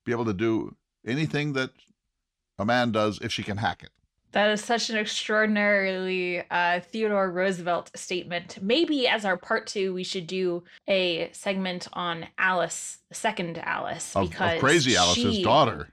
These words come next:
Speaker 2: she was Theodore Roosevelt in a woman's body, and she is just as interesting as her father and gives, can go punch for punch.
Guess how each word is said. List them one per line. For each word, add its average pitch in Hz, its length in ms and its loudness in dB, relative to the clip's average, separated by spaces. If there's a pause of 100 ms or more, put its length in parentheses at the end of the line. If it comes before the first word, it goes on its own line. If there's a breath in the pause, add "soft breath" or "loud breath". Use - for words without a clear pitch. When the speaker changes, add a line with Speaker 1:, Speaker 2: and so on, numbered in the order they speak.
Speaker 2:
she 269 720 0
was 196 380 2
Theodore 233 560 2
Roosevelt 185 600 0
in 175 140 -6
a 175 120 -2
woman's 185 360 -4
body, - 540 -10
and 180 180 -4
she 202 240 0
is 175 400 -2
just 214 380 0
as 208 100 -2
interesting 185 380 -6
as 175 140 -8
her 175 120 -8
father 160 540 -6
and 165 200 -8
gives, - 640 -6 (320)
can 185 180 -4
go 185 120 -4
punch 190 320 -2
for - 120 -8
punch. - 480 -8